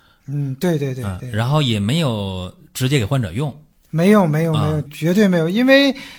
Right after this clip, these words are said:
Speaker 1: 咱们是学医，但是刚拿来的东西，书里看的东西是，是绝对不，不会给患者用的。
Speaker 2: 这就不像很多咱们听众，哎呀，搁网上看到一个方儿，拿了就敢用。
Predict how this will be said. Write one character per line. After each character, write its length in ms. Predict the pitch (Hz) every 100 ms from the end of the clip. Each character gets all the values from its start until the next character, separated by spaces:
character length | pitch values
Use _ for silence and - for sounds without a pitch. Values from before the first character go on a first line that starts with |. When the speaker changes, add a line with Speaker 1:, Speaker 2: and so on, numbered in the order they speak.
| -
Speaker 1:
咱 200 | 185 185
们 1000 | 240 254 240 226 208 196 185 185 185 180
是 220 | 175 269
学 260 | 208 185 180
医， 140 | 175
但 180 | 202 226
是 140 | 220
刚 360 | 196 214 214 214
拿 180 | 175 160
来 120 | 202
的 80 | 190
东 160 | 180 175
西， 60 |
书 200 | 160 214
里 100 | 180
看 240 | 156 185 175
的 80 |
东 120 | 165 160
西 80 |
是， 180 | 165 165
是 200 | 151 180
绝 140 | 147 143
对 160 | 180
不， 240 | 170 143 147
不 160 | 147
会 420 | 143 165 156 151 143
给 440 | 139 127 131 131 131 147
患 200 | _ 170
者 140 | 156 123
用 100 | 139 123
的。 60 |
Speaker 2:
这 180 | 196 196
就 140 | 151
不 160 | 143 117
像 340 | 139 143 123
很 200 | - 101
多 280 | 95 110 113 107
咱 120 | 92
们 120 | 98
听 200 | - 101
众， 160 | 110 104
哎 100 | 135
呀， 520 | 175 160 147 135 127
搁 240 | 127 139
网 240 | 156 113 95
上 160 | 110
看 220 | 123 - 156
到 100 | 123
一 120 | 127
个 80 | 127
方 120 | 120
儿， 140 | 120 120
拿 160 | 110
了 40 | 156
就 120 | 156
敢 180 | 107 87
用。 180 | 127